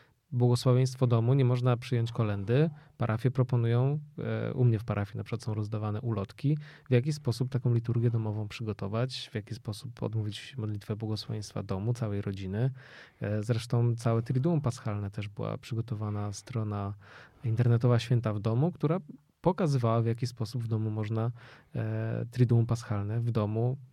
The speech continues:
nie mogąc iść, iść do kościoła, e, w domu przygotować. I to też chyba pokazuje i trochę, m,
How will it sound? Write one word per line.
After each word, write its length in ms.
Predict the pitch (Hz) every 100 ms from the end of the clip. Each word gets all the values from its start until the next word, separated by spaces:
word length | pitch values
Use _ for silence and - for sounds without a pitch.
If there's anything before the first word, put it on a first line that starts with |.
| _
nie 160 | 127 113
mogąc 360 | 110 110 101
iść, 180 | 107 104 -
iść 160 | 117
do 100 | 120
kościoła, 520 | 113 113 - 107 113 117 - - - _
e, 260 | 117 117 117
w 120 | 117
domu 220 | 120 117
przygotować. 600 | 117 127 143 170 117 107
I 40 | 120
to 120 | 151
też 220 | 180 -
chyba 200 | 160 143
pokazuje 600 | - - 127 123 151 156
i 80 | 143
trochę, 260 | 151 131
m, 360 | 143 143 135 147